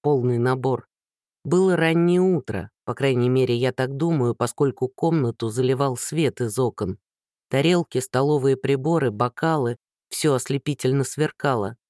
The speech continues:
Как мне показалось, мы долго сидели там, то есть здесь, а потом я заметил, что папа держит вилку и нож и режет что-то на своей тарелке. Вон ту штуковину»,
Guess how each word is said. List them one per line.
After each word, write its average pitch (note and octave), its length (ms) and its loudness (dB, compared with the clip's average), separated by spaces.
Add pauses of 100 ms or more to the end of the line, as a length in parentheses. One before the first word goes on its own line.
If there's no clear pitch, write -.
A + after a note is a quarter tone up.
(360)
Как D3+ 200 -2
мне E3 220 4
показалось, D#3+ 680 -2
мы D#3 120 2
долго C#3+ 380 0
сидели B2 520 -2
там, A2 360 -2 (360)
то C#3 100 2
есть - 260 -2
здесь, B2 540 -2 (220)
а B2 100 -2
потом F3 300 0
я C#3+ 160 0
заметил, D#3 540 0
что - 220 -6
папа E3+ 480 -2 (360)
держит C3+ 580 -2
вилку D3 480 0
и D3 100 2
нож F3+ 380 0
и C3 160 0
режет D3+ 380 -2
что-то - 480 -4
на B2+ 120 0
своей C#3 460 -2
тарелке. C#3+ 760 -2 (440)
Вон D3+ 240 0
ту D3+ 180 -4
штуковину», A#2+ 760 -2